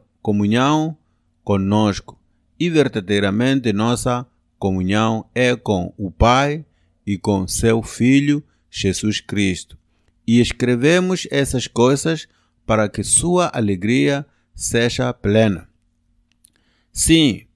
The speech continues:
toda a criação de nosso Pai foi motivada por seu desejo de ter filhos a quem ele pudesse amar e valorizar,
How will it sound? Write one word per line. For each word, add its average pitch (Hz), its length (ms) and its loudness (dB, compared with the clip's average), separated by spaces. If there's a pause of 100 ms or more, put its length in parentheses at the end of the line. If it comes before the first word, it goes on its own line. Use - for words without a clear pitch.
toda 202 320 4
a 170 40 -2
criação 117 840 -2
de 104 100 -2
nosso 113 420 -2
Pai 107 460 -2
foi 165 540 0 (340)
motivada 123 800 0
por 101 260 0
seu 139 500 0
desejo 131 680 0
de 95 120 -10
ter 151 440 2
filhos 156 580 0 (300)
a 104 180 -2
quem 131 380 -2
ele 123 260 2
pudesse 123 720 2 (320)
amar 120 600 -2 (100)
e 156 260 2
valorizar, 95 840 -2